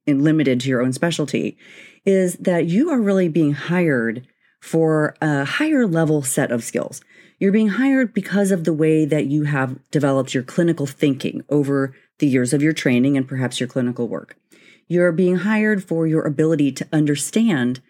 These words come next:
literature and scientific research and to be able to communicate it to other people,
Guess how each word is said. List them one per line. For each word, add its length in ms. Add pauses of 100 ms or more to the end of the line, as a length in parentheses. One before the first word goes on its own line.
(220)
literature 720
and 100
scientific 580
research 680
and 160
to 80
be 100
able 140
to 140
communicate 600
it 120
to 120
other 140
people, 360